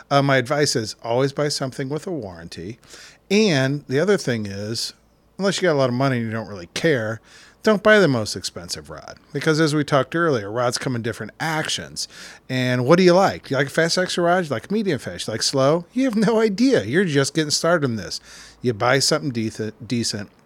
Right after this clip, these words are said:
you get your casting down. Then, if you wanna buy a nice rod, you can go and cast nicer rods and go, "Ooh, I like this," and, "Ooh, I don't like that."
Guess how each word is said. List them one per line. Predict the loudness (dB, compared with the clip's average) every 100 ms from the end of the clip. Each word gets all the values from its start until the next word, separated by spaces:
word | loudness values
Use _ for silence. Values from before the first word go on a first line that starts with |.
| _
you | -8
get | -2 0 0
your | -4
casting | -6 -6 -8 -8 -12
down. | -10 -10 -12 -14 -18 -20 -20 -4
Then, | 4 6 6 4 2 -4 _ _ _ _ _
if | -10
you | -8
wanna | -2 2 4 4
buy | 0 -8
a |
nice | -10 -10 -10 -12
rod, | -14 -14 -16 -18 _ _
you | -6
can | -4
go | -4 -6
and | -8 -8
cast | -6 -2 -2 -2 -4 -6 -10
nicer | -8 -6 -8 -10
rods | -12 -12 -12
and | -10
go, | -12 -14 0
"Ooh, | 2 2 -2 -2
I | 0
like | 2 -2 -4
this," | -8 -8 -10 -14 -20 _
and, | -4 -4 _ _ 2
"Ooh, | 2 2 -4 -4
I | 0
don't | 2 0 -2
like | -8 -8
that." | -8 -8 -8